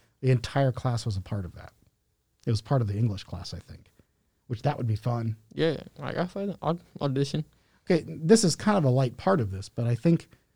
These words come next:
Speaker 1: getting kids out of their comfort zone is important because too many kids sit in their comfort zone too long.
Speaker 2: Yeah.
Speaker 1: Watching something out of your comfort zone, you know, is important. What was your favorite scene in the movie? I know what mine is. Let me start.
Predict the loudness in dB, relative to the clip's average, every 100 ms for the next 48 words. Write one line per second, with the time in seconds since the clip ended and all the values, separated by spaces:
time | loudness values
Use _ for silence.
0 | _ _ _ 4 6 8 6 4 4 6
1 | 4 4 2 0 2 2 -2 -2 -4 -4
2 | -8 -12 _ _ 0 2 2 2 0 0
3 | -12 _ -4 -2 -2 4 6 6 4 4
4 | 0 0 0 -2 -2 -6 -4 -4 -6 -8
5 | -8 -10 _ -4 -2 -2 -8 -14 _ _
6 | _ _ -6 -6 -8 -12 _ 2 2 4
7 | 4 4 2 2 2 2 0 -2 0 0
8 | -2 -6 -6 -6 -10 -14 -10 -8 -6 -10
9 | -14 _ _ -10 -4 -4 -4 -6 -6 -14
10 | _ _ _ 4 6 8 6 4 6 6
11 | 6 4 0 2 6 8 8 6 2 _
12 | _ _ _ _ 2 6 8 10 8 4
13 | -4 4 8 8 8 6 6 4 0 0
14 | 0 0 -4 -6